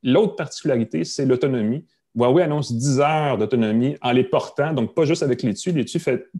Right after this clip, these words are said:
triple ça à trente heures, en fait. Euh, donc, vous pouvez avoir une journée de travail complet, en principe, avec ça dans les oreilles. Et c'est là que ça se complique.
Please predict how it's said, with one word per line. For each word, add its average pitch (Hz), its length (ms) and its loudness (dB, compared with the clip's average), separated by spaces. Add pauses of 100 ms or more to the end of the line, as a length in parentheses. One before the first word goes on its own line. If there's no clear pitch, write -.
(100)
triple 175 400 0
ça - 160 -4
à 120 60 -2
trente 131 300 -8 (100)
heures, 123 180 0
en 92 80 -12
fait. - 180 -12 (540)
Euh, 95 140 -2
donc, 107 140 0
vous 110 60 -2
pouvez 123 120 -2
avoir 135 100 0
une 127 80 2
journée 127 160 2
de 156 60 -8
travail 135 240 2
complet, 127 340 0
en 135 120 0
principe, - 240 -4
avec 139 100 0
ça 165 100 0
dans 147 80 2
les 117 160 4
oreilles. 123 380 -2 (1040)
Et 131 80 2
c'est 139 140 0
là 170 80 4
que 180 60 0
ça - 140 0
se - 80 -8
complique. 135 480 -2